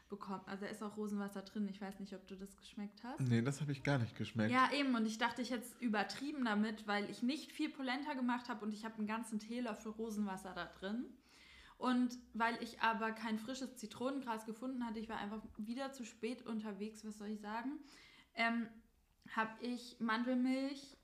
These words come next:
Speaker 1: mit, ähm, Zimt und ein bisschen Nelken aufgekocht.
Speaker 2: Mhm.
Speaker 1: Ja. Und dann dachte ich, gut, dann ist es halt einfach nur das mit, äh, mit Rosenwasser.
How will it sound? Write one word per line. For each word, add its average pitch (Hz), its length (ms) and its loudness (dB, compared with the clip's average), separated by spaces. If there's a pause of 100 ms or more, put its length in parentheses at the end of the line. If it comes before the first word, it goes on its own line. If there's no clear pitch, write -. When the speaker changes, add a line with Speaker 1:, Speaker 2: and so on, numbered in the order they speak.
Speaker 1:
mit, 226 560 -4
ähm, 208 520 2 (360)
Zimt 269 540 2
und 226 260 -2
ein 226 100 4
bisschen 240 340 2
Nelken 214 360 0
aufgekocht. 190 1000 -4
Speaker 2:
Mhm. 127 300 0 (420)
Speaker 1:
Ja. - 260 0 (520)
Und 214 380 4
dann 214 180 4
dachte 226 280 0
ich, 220 100 -8
gut, 220 160 -4
dann 214 220 4
ist 220 260 -4
es 208 160 -10
halt 208 220 0
einfach 202 300 0
nur 208 120 2
das 196 240 -2 (260)
mit, 190 320 -4 (680)
äh, 180 420 -8 (880)
mit 214 240 2
Rosenwasser. 202 720 0